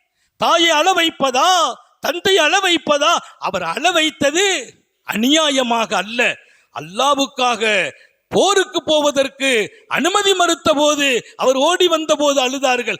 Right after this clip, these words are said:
இன்னைக்கு தாயின் சொல்லை மீறி அள வைத்தவர்கள் எத்தனை? தாயை கை நீட்டி அடிக்கிற பிள்ளைங்க, தகப்பனார மரியாதை குறைவா பேசுற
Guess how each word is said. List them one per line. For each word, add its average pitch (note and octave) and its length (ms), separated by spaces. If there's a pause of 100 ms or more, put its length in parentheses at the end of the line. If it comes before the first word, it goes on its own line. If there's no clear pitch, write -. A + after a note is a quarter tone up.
(160)
இன்னைக்கு G3+ 600
தாயின் A3+ 500
சொல்லை C#4+ 600
மீறி C4+ 420 (220)
அள G#3+ 240
வைத்தவர்கள் F#3 640
எத்தனை? D#3 500 (680)
தாயை D3+ 420 (100)
கை D3+ 280
நீட்டி F#3 380
அடிக்கிற C#3+ 520
பிள்ளைங்க, C#3 480 (1400)
தகப்பனார E3 720
மரியாதை G#3+ 680
குறைவா E3+ 320 (100)
பேசுற F3 340